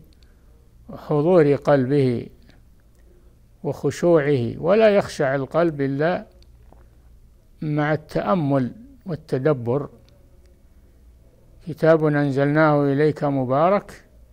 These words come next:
ليدبروا آياته وليتذكر أولو الألباب".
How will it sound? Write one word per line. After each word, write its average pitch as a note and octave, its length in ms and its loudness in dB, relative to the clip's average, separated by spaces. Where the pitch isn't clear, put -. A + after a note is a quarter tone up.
ليدبروا D3+ 1000 0
آياته D3+ 480 2
وليتذكر D#3 1000 0
أولو C#3+ 280 2
الألباب". C3 560 0